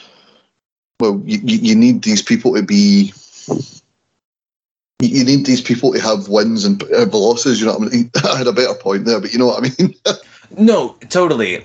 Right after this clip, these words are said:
Speaker 2: And I remember when A E W first announced they were doing wins and losses and that they matter, and I'm like, "Really?" And maybe because the only wrestling I had primarily watched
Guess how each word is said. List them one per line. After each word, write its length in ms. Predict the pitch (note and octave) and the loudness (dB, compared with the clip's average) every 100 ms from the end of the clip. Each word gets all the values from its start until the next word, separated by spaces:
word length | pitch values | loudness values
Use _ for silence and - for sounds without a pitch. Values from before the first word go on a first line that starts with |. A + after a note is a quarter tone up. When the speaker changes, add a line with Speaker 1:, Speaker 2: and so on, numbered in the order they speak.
| _ - | _ -4
Speaker 2:
And 140 | D#3+ | 0
I 40 | |
remember 460 | D#3+ D#3+ D#3 D#3+ E3 | 2 2 0 0 0
when 300 | D#3 C#3 C3+ - | 2 0 -2 -2
A 80 | |
E 120 | C3 C3+ | -2 -2
W 300 | C3 A#2 A#2+ | -2 -2 -8
first 320 | - B2+ - | -4 -4 0
announced 460 | A2+ A2+ D3 D#3+ - | 0 0 0 -4 -2
they 120 | B2+ | -2
were 100 | A2+ | 0
doing 400 | B2 A2+ A2 G#2+ | 2 2 2 0
wins 240 | B2 A2+ | 0 0
and 80 | A2+ | 0
losses 340 | G2+ G#2+ - | 0 -2 -6
and 100 | G#2+ | -4
that 120 | G#2 G#2 | -2 -2
they 100 | G2+ | -4
matter, 460 | F#2+ F#2+ F#2+ F#2+ | -2 -2 -2 -2
and 100 | F#2+ | -2
I'm 140 | G#2+ A2+ | -2 0
like, 240 | F#2+ F#2 | -2 -4
"Really?" 1120 | - F#2 F#2+ A2+ D3 G#3 A#3+ B3 B3 B3+ B3+ A#3+ - - - - | -12 -6 -2 0 2 2 2 4 4 4 2 0 -12 -18 -12 -8
And 140 | C#3+ D3+ | -4 -2
maybe 180 | F3 | -2
because 440 | F#3+ F3 F3+ D#3+ B2+ | -4 -4 -2 -4 -4
the 220 | A2+ B2+ | -8 -4
only 340 | D3 D#3 E3+ D#3+ | -2 0 0 0
wrestling 480 | A#2+ B2+ - C3 A2+ | 0 -2 -4 -6 -4
I 80 | |
had 140 | A#2+ G2+ | -4 -6
primarily 560 | - A#2 A2+ A#2 A#2+ | -6 -2 0 0 -2
watched 720 | A2+ G2+ G2+ G#2+ G#2+ - - | -4 0 0 0 -2 -8 -18